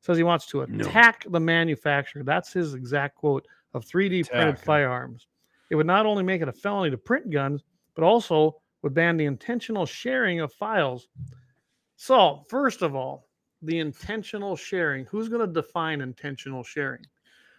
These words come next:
Speaker 1: I mean, if I have a file to print a three D gun, on my computer or
Speaker 2: Mm-hmm.
Speaker 1: on a, on a drive, like a little jump drive, something like that, and someone takes it,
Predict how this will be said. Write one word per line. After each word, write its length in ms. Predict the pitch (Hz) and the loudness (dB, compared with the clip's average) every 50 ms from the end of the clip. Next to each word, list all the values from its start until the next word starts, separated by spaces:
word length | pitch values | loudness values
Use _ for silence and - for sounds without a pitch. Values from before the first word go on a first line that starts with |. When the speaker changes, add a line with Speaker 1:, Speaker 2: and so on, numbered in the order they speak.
| _ - - - _ _ _ _ _ _ _ _ - | _ -20 -20 -20 _ _ _ _ _ _ _ _ -8
Speaker 1:
I 100 | 139 147 | -4 -2
mean, 260 | 147 151 147 147 139 | 0 2 2 2 0
if 100 | 139 123 | 2 4
I 120 | 151 160 170 | 6 8 8
have 120 | 175 165 | 8 8
a 60 | 151 | 6
file 480 | - - 151 143 143 156 151 139 147 147 | 2 2 0 2 2 4 2 2 0 -2
to 100 | 143 - | -4 -8
print 240 | 120 - - 143 139 | -14 -10 -8 -6 -6
a 40 | 123 | -6
three 200 | - - 143 135 | -6 -4 -4 -4
D 180 | 127 127 123 120 | -4 -6 -8 -8
gun, 340 | 123 127 123 120 131 147 143 _ _ _ _ _ _ _ _ _ _ _ _ - - _ | -8 -8 -8 -8 -10 -12 -14 _ _ _ _ _ _ _ _ _ _ _ _ -20 -10 _
on 160 | - 170 175 170 | 0 0 2 2
my 140 | 156 139 | 0 -2
computer 580 | 127 139 131 127 127 139 127 123 127 143 151 147 _ _ _ _ _ _ _ _ _ - | -2 -4 -8 -8 -6 -6 -4 -4 -4 -6 -6 -8 _ _ _ _ _ _ _ _ _ -6
or 240 | 131 131 131 127 123 | -2 0 0 2 2
Speaker 2:
Mm-hmm. 160 | 127 139 151 | 2 2 2
Speaker 1:
on 240 | 151 147 135 120 117 117 117 147 - | 2 2 0 -2 -6 -14 -16 -10 -4
a, 20 | - | 0
on 140 | 143 147 | 0 2
a 60 | 143 127 | 2 2
drive, 420 | 117 135 135 131 131 139 147 147 | 2 2 2 2 2 2 2 2
like 140 | 143 135 131 | 2 2 2
a 40 | 147 | 2
little 160 | 139 139 139 | 2 2 2
jump 360 | 127 117 117 131 131 131 135 | 0 -2 -2 -2 -2 -2 -2
drive, 340 | 131 127 123 123 123 135 131 | -4 -2 0 0 0 0 0
something 240 | - - 143 - 135 | -2 -4 -6 -4 -4
like 200 | 135 131 127 - | -4 -4 -4 -4
that, 260 | 131 127 127 139 - _ _ _ _ _ _ _ _ _ _ _ _ _ _ _ _ _ _ - | -2 0 0 0 -2 _ _ _ _ _ _ _ _ _ _ _ _ _ _ _ _ _ _ 2
and 500 | 156 156 160 160 156 160 160 156 151 - | 4 6 6 6 6 6 6 6 4 2
someone 220 | - 170 165 151 | 0 0 0 2
takes 320 | 143 165 196 220 220 - | 4 6 6 6 6 4
it, 120 | - 151 | 0 -4